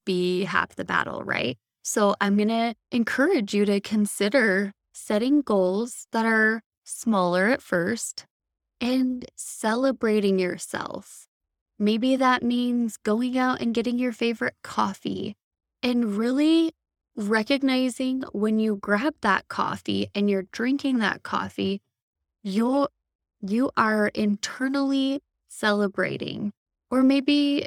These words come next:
you get it on the go and so you're driving. I want you to say out loud how amazing you are and how great it is that you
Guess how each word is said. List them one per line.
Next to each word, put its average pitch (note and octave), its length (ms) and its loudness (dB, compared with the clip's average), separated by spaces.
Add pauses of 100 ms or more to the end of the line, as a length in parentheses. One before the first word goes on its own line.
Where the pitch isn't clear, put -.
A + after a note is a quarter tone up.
(140)
you A#3 260 0
get A#3+ 180 2
it B3+ 120 2
on B3+ 160 2
the B3+ 80 -2
go B3+ 280 2
and G3 160 0
so G#3 100 -2
you're G3+ 220 4
driving. G3+ 600 -2
I G#3+ 100 0
want C#4+ 220 0
you A#3+ 80 0
to G3+ 140 0
say G#3+ 420 0
out F#3+ 320 -4
loud F#3 480 0 (500)
how A3 460 0 (180)
amazing F#3 560 2
you E3 200 -4
are C#3+ 340 -4 (360)
and G#3 160 2
how A#3 140 0
great G3+ 320 2
it G#3 100 2
is G3+ 260 0
that - 140 -4
you G3 220 -2